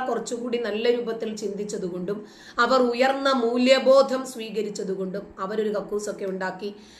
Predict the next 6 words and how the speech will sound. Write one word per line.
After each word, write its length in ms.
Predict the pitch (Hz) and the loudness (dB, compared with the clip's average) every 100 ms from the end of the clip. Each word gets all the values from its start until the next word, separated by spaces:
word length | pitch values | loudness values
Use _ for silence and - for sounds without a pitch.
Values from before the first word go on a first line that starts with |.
| - | -2
വീട്ടിനകത്ത് 580 | 240 240 220 214 247 277 262 | 2 2 0 2 2 4 4
തന്നെ 240 | 262 254 233 - - | 4 2 0 -2 -4
ടോയ്ലറ്റ് 340 | 214 220 226 240 | -2 0 0 -2
സംവിധാനങ്ങൾ, 580 | 208 208 208 220 220 214 196 | -4 -4 -2 -2 -2 -2 -2
അറ്റാച്ച്ഡ് 400 | 214 208 220 208 208 | -2 -2 -4 -6 -6
ബാത്റൂം 280 | 196 214 | -6 -4